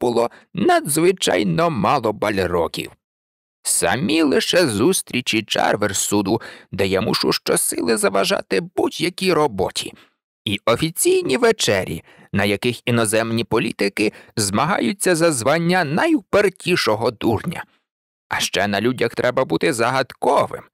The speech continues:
знати речі, що їх я в жодному разі не можу знати,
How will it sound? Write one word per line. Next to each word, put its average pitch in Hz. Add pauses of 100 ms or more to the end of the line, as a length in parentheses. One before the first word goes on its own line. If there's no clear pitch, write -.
(300)
знати 135
речі, 196
що -
їх 208
я 196
в 180
жодному 285
разі 240
не 226
можу 220
знати, 135